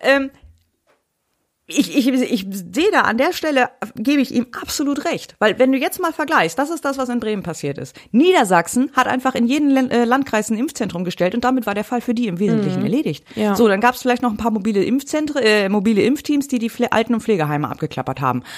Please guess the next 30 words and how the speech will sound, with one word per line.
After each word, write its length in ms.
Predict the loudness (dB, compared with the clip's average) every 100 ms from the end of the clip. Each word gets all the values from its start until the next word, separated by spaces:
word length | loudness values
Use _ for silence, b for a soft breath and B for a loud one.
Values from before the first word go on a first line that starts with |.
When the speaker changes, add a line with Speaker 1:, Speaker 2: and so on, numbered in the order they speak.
| B
Speaker 1:
Aber 180 | 2 2
glaubt 220 | 2 0
man 100 | 0
nicht, 180 | 0 -2
dass 120 | -4
da 120 | -4 -2
irgendwas 340 | -2 -2 -4
anderes 300 | -4 -4 -6
passierte. 340 | -6 -6 -6
Die 140 | -4 -2
haben 160 | 0
ihre 180 | 0 -2
gesamte 360 | -2 0 -2 -2
Impfkampagne 640 | -6 -6 -6 -4 -2 -4 B B B
nur 260 | 2 4
ausgerichtet 640 | 2 2 0 -4 -2 -4 -4
auf 160 | -2
Leute, 480 | 0 0 2 0 0 B -2
die 80 | 2
sich 300 | 2 0 -2
impfen 340 | -2 -2 0
lassen 480 | 2 2 0 -2 4
wollen. 320 | 4 4 0
Speaker 2:
Mhm. 140 | 0 2
Speaker 1:
Da 120 | 4
war 140 | 2 2
überhaupt 520 | -2 0 2 0 -2
keine 360 | -2 0 2 2
Aufklärungskomponente 960 | 0 -2 -2 -2 -2 -6 -4 -4 -4
so. 140 | -4